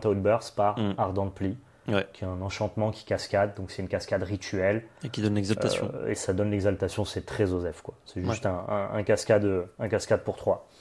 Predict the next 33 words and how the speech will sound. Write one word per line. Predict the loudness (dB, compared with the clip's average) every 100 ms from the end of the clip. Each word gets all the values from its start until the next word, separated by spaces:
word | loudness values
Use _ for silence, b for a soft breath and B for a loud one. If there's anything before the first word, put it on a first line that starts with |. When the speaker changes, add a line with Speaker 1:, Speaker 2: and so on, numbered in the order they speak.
| b b b b b
Speaker 1:
Donc | 6
est-ce | 8 8
que | 6
c'est | 6
un |
ban | 10 10
de | 8
complaisance ? | 4 4 8 8 8 4 2
Est-ce | 0
qu'ils | 4
avaient | 6 6
vraiment | 6 6 6
des | 6
datas | 6 6 6 4
qui | 2
montraient | -2 0 0
que | 2
Rhino | 4 4
était | 4 2
au-dessus | 0 0
du | 0
format ? | 4 6 6
Pas | 6 6
tellement, | 6 8 8
parce | 8 6
qu'en | 4 4 4 4
plus, | 4 2 0
au | 4 6
moment | 8 6
où | 6
tombe | 4 4
le | 6
ban, | 8 6 4